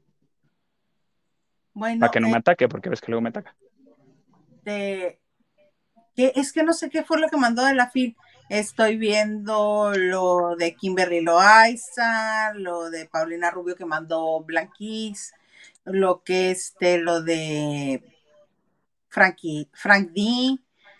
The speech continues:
Speaker 1: lo de Anita Alvarado y Pablo Lyle, un señor de lentes,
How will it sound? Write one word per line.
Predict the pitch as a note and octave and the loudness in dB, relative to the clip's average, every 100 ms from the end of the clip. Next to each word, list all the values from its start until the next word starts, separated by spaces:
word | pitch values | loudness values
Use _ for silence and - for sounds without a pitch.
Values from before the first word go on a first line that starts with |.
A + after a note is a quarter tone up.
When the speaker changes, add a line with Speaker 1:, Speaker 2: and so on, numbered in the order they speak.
| _ G3 | _ -4
Speaker 1:
lo | G#3 G#3+ G3 F#3+ F#3 F#3 F#3 F3 | 2 4 4 4 2 2 0 0
de | F3 F3 E3+ E3 E3 D#3+ D#3+ D#3 D#3 | 2 2 2 0 -2 -4 -4 -4 -2
Anita | D#3+ F3 F3 | -2 0 0
Alvarado | E3 D#3+ D#3+ E3 E3 E3 | 2 2 2 2 -2 -6
y | D#3+ D3+ D3 C#3+ C#3 C#3 C#3+ C#3+ _ - | -8 -12 -18 -20 -20 -20 -20 -20 _ -2
Pablo | D#3+ D3+ D3+ | -2 0 -2
Lyle, | D#3+ F3+ G#3 A3 A#3 B3 B3 - _ _ _ _ _ _ _ _ _ _ | 2 4 4 2 0 -4 -10 -14 _ _ _ _ _ _ _ _ _ _
un | G#3 G#3 A3+ | -10 -6 -4
señor | B3 G3 G3 F3+ | -2 0 0 0
de | F3+ | 0
lentes, | D#3+ F3 G3 A#3 - B3+ B3 B3 - - | 0 -2 0 -2 -2 -2 -2 -4 -10 -18